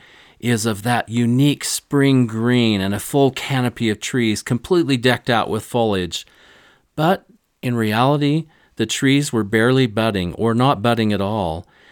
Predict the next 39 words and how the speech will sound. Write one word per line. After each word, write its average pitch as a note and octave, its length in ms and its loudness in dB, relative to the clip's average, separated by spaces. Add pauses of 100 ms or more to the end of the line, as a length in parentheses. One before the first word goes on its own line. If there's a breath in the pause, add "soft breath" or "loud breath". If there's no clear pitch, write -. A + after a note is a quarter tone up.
(100)
There A2+ 160 2
would B2 160 2
have C3 140 0
been A2+ 240 2
no A#2 180 2
leaves A2 460 -2
yet. E2 360 -6 (420 soft breath)
The A2 100 -2
deciduous C3 760 0
leaves G#2 360 -2
in G2 160 -2
western A2 420 -2
New A#2 60 0
York F#2 420 0
come G2+ 260 -4
out F#2+ 360 -4
all A2+ 240 0
at - 80 -4
once F2+ 500 -8
in G#2 260 -4
mid G#2+ 320 -2
to - 120 -10
late G2 300 -6
May. E2+ 500 -10 (720)
Now, A#2 320 2
Maureen, A#2+ 360 4
as G#2+ 220 0
you B2 80 2
know B2 220 2
well, G2+ 400 0
I C#3 160 0
grew B2+ 200 2
up A2+ 140 0
on G#2+ 140 0
a G2+ 80 0
wooded B2 400 0
farm G2 400 0
in G2 120 0
Missouri, F#2+ 720 -4